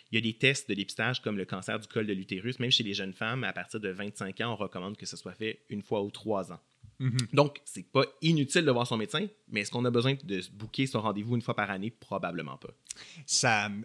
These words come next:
Speaker 2: fait penser à ma pratique comme parallèle où des fois, il y, y a un peu un phénomène de, de, d'évaluation de prévention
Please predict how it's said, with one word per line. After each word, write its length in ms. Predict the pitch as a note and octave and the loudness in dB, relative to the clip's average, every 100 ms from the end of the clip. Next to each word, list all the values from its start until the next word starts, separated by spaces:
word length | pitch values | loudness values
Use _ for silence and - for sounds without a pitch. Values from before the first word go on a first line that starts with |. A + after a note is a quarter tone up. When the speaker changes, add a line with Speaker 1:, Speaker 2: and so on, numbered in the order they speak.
| - | -10
Speaker 2:
fait 220 | - C#3 | -2 0
penser 500 | C3+ A2 G#2 C3+ C#3 | 2 2 2 2 4
à 180 | G#2 G2 | 2 0
ma 240 | G#2 A2+ B2+ | 0 2 2
pratique 480 | - G#2+ - C3+ | 0 -2 0 -2
comme 160 | - G#2+ | -2 -4
parallèle 560 | A2 G2+ G2 A2 C3+ C3 | -4 -4 -2 0 0 -4
où 420 | B2+ B2 C3 C3+ - | -2 0 0 -2 -6
des 200 | A2 A2 | -2 0
fois, 480 | - - B2 C3+ C3+ | 0 0 4 4 2
il 260 | A2+ A2+ A2 | -2 -8 -6
y, 80 | A2+ | -4
y 60 | |
a 60 | G#2+ | -2
un 60 | |
peu 160 | G#2 D3 | -2 0
un 80 | B2+ | 0
phénomène 480 | B2 A2 G#2+ B2+ A2+ | 0 -2 0 0 0
de, 140 | G2+ | -2
de, 160 | F#2+ - | -4 -8
d'évaluation 720 | G2+ A2 A2 G#2+ G#2+ G#2 B2+ | -6 -2 0 0 0 0 0
de 60 | B2 - | -2 -2
prévention 880 | - B2+ A2+ G#2 G2 - C3 C#3+ | 2 4 4 2 2 2 2 -2